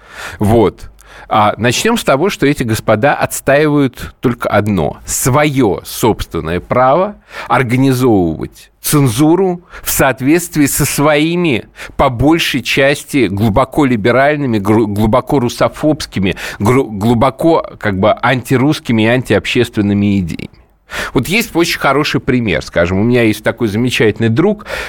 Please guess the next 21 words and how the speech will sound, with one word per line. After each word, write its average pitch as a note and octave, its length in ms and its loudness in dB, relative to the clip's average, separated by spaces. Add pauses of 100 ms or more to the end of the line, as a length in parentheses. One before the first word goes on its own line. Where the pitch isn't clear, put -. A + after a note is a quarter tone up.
а, G2+ 260 0
режиссёр C#3+ 640 0
Валерий C3 400 2
Старчак, - 800 -4
который D3+ 340 0
поставил D#3 480 0
потрясающий C#3 1080 0
спектакль - 760 -4 (1000)
по E3 400 2 (340)
повести D#3 440 2
временных G#2+ 520 2
лет. E2 240 -2 (520)
Вы A#2 80 -2
можете F#3+ 340 0
себе B2 240 -2
представить, A2 520 -2
казалось G2 440 0
бы, D#2 80 -8
такая A2+ 320 -2
странная A2 480 0
вещь, E3 340 0